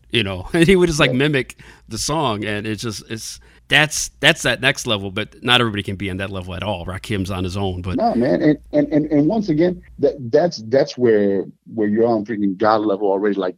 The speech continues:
Speaker 2: like K R S, man. K R S will ever go, always go down as one of the dopest live performers, even now at his, at his age, because half of it is his energy and, and that, that energy and that freaking, it feels like you're in a cypher when he performs.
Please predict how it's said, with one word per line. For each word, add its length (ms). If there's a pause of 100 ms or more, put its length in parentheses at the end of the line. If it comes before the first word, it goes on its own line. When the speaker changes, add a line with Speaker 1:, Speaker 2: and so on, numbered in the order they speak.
(120)
Speaker 2:
like 280
K 200
R 220
S, 200
man. 220 (160)
K 80
R 140
S 180
will 160
ever 200
go, 320 (140)
always 400
go 240
down 320
as 140
one 180
of 100
the 60 (120)
dopest 440
live 260
performers, 760
even 340
now 300
at 80
his, 240
at 140
his 160
age, 300
because 480 (460)
half 240
of 100
it 80
is 220
his 220
energy 600
and, 380 (160)
and 220
that, 240 (220)
that 220
energy 380
and 120
that 160
freaking, 320
it 60 (120)
feels 300
like 180
you're 80
in 80
a 40
cypher 360
when 140
he 40
performs. 400